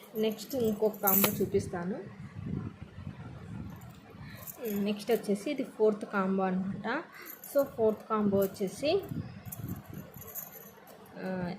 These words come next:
డ్రాప్ వస్తుందండి. ఇది, ఆ, సింగిల్ డ్రాప్ వస్తుంది, గ్రీన్ కలర్ సింగిల్ డ్రాప్‌తో ఇలా ఉంటుందండి. సింగిల్గా చాలా బాగుంటుంది ఆఫీస్ వేర్‌కి. నెక్స్ట్ వచ్చేసి ఇది కూడా గ్రీన్ కలర్‌లో ఇలా బాల్ వస్తుందన్నమాట.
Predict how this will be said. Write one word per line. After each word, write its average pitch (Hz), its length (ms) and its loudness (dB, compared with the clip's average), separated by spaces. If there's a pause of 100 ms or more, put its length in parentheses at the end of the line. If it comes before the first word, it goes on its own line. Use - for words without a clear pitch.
(340)
డ్రాప్ 214 380 8
వస్తుందండి. 202 800 4
ఇది, 220 300 4 (540)
ఆ, 214 100 0
సింగిల్ 226 420 8
డ్రాప్ 202 280 8
వస్తుంది, 202 380 2
గ్రీన్ 196 380 6
కలర్ 202 360 4
సింగిల్ 202 420 4
డ్రాప్‌తో 190 420 4
ఇలా 190 280 4
ఉంటుందండి. 180 720 0 (580)
సింగిల్గా 208 600 6 (340)
చాలా 202 160 6
బాగుంటుంది 185 640 4
ఆఫీస్ 180 440 0
వేర్‌కి. 190 360 -2 (440)
నెక్స్ట్ 202 260 0
వచ్చేసి 208 540 2 (360)
ఇది 196 180 6
కూడా 202 180 6
గ్రీన్ 190 360 4
కలర్‌లో 196 440 2
ఇలా 240 160 4
బాల్ 175 340 4
వస్తుందన్నమాట. 175 720 -2